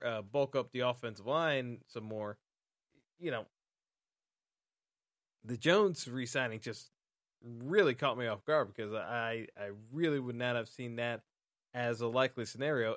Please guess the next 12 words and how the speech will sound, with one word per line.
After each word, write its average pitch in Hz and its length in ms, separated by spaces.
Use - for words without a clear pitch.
And 123 160
again, 123 560
you 135 100
know, 95 220
A 156 120
J 147 180
Dillon 139 380
is 120 240
a 110 220
high 143 300
pri-, 135 280
uh, 107 240